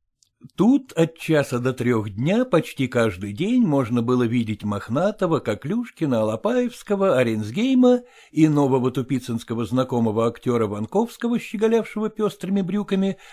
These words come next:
с которым Тупицына познакомил Коклюшкин. В пирах этих иногда принимал участие и Аминьев — и именно отсюда увёз он к себе, наконец, в гости Тупицына,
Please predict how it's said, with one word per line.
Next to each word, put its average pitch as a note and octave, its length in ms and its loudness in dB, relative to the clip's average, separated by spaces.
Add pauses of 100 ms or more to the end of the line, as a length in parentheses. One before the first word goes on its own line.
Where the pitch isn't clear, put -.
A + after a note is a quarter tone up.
с A#2+ 100 -10
которым A#3+ 460 0
Тупицына G3+ 600 -2
познакомил D3+ 640 -2
Коклюшкин. A2 840 -6 (920)
В - 160 -6
пирах C#3+ 440 2
этих C4 440 -2
иногда D#3+ 420 2
принимал A#3 500 2
участие A3 600 -2
и G#3+ 160 0
Аминьев — D#3+ 840 2 (320)
и F#3+ 180 0
именно F#3 320 2
отсюда C#3+ 540 -2
увёз C3 420 0
он A#2 120 -2
к - 60 -12
себе, B2 300 -2
наконец, A#2 460 0
в F#2+ 100 -12
гости A#2 340 -4
Тупицына, A#3+ 760 0